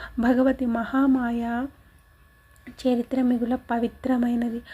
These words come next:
పాపములను హరించున్నది. దీన్ని చదివిన వారికి, వినిన వారికి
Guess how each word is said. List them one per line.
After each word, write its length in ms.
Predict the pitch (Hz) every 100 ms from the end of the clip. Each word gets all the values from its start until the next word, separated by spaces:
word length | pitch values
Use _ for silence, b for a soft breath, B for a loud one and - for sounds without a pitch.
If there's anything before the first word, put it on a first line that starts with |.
| B B -
పాపములను 640 | 262 277 330 302 269 240 233
హరించున్నది. 760 | 226 240 240 240 240 233 226 240 b b -
దీన్ని 260 | 254 254 240
చదివిన 460 | - 226 240 247
వారికి, 540 | 240 233 233 214 247 269 B B -
వినిన 320 | 254 294 320
వారికి 520 | 285 240 226 - 240